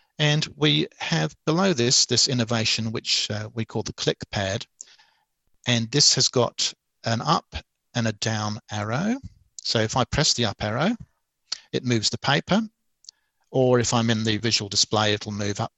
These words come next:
up one line. If I press the right arrow,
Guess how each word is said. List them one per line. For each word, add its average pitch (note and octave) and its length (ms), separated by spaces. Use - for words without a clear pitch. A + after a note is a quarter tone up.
up G#2+ 140
one A2 140
line. A#2+ 420
If C3+ 100
I B2 100
press - 380
the A#2 120
right C3 320
arrow, C3+ 380